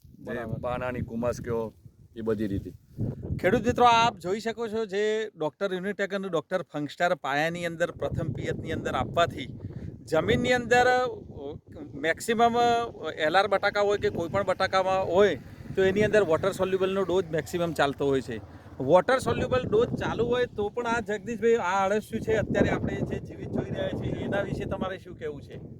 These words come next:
Speaker 1: આમ અળસિયું છે એ ખેડૂત માટે એક મિત્ર
Speaker 2: મિત્ર
Speaker 1: કહેવાય છે
Speaker 2: છે, મિત્ર
Speaker 1: અળસિયું.
Speaker 2: કહેવાય છે.
Speaker 1: તો ખરેખર વોટર સોલ્યુબલ અત્યારે તમે, અ, બટાકાની અંદર આપતા હશો તો બી તમારી જમીનની અંદર અળસિયા જોવા મળે છે, એનું સીધું બેનિફિટ તમારું કહેવું એવું છે કે જે ડૉક્ટર યુનિટેક અને ડૉક્ટર ફંક્શન
Speaker 2: ફંક્શન
Speaker 1: આપ્યું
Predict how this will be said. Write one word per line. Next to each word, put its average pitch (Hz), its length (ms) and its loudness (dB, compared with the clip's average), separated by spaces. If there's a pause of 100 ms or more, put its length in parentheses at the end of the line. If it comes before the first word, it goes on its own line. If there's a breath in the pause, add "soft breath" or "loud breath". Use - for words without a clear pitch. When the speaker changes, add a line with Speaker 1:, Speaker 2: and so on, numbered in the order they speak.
(320)
Speaker 1:
આમ 175 180 0
અળસિયું 220 640 -2
છે 226 100 0
એ 233 160 4
ખેડૂત 196 280 -8
માટે 214 240 -4
એક 220 160 -6
મિત્ર 196 600 -2
Speaker 2:
મિત્ર 131 200 -10
Speaker 1:
કહેવાય 165 240 2
છે - 40 -8
Speaker 2:
છે, 156 100 -4
મિત્ર 123 180 -2
Speaker 1:
અળસિયું. - 180 -4
Speaker 2:
કહેવાય - 180 -2
છે. - 100 -16 (260)
Speaker 1:
તો 247 100 0
ખરેખર 254 360 0
વોટર 208 340 -2
સોલ્યુબલ 240 400 -2
અત્યારે 233 340 2
તમે, 233 220 -4 (100)
અ, 180 680 -2
બટાકાની 208 420 -2
અંદર 214 200 0
આપતા 202 340 4
હશો 185 200 -4
તો 175 200 -6
બી 214 140 -8
તમારી 208 300 -2
જમીનની 202 380 -8
અંદર 208 180 -4
અળસિયા 190 480 -4
જોવા 180 260 -2
મળે 196 220 -2
છે, 151 240 -12 (380 loud breath)
એનું 202 260 2
સીધું 196 380 -4
બેનિફિટ 208 460 -2
તમારું 180 320 -4
કહેવું 196 260 -4
એવું 190 200 -6
છે 185 100 -14
કે - 80 -8
જે 185 140 -2
ડૉક્ટર 175 380 -4
યુનિટેક 180 320 -6
અને 180 100 -4
ડૉક્ટર 151 300 -6
ફંક્શન 151 220 -4
Speaker 2:
ફંક્શન 143 200 2
Speaker 1:
આપ્યું - 480 -2